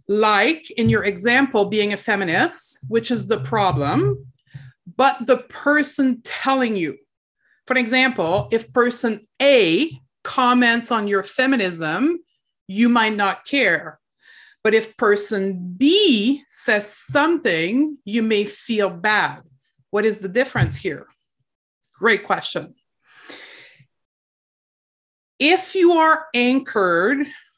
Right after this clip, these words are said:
for an example, in your belief that being a feminist is the best freaking thing on earth, and it gets wired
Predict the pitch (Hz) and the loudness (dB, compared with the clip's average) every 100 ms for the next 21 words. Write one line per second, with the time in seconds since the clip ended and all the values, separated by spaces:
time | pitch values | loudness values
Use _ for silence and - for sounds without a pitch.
0 | _ _ 226 190 175 226 262 247 196 170 | _ _ -6 -6 -4 0 0 0 -2 -2
1 | - - 254 277 277 269 240 233 220 233 | -4 0 4 6 6 4 4 2 2 0
2 | 214 - 185 180 208 202 202 - 196 - | -2 -4 -8 -6 -4 -2 -2 -4 -10 -10
3 | - 233 240 233 185 185 220 - - _ | -4 0 0 0 0 -2 -6 -10 -12 _
4 | _ - 180 190 - - 214 208 - - | _ -20 -12 -12 -12 -6 -6 -6 -8 -8
5 | 214 226 220 226 214 196 208 202 151 190 | -6 -4 -4 -2 0 0 2 2 2 -2
6 | - - 208 208 208 208 - 202 190 185 | -6 -2 -2 -2 -6 -8 -10 -10 -6 0
7 | 233 262 285 285 285 | 4 4 4 2 2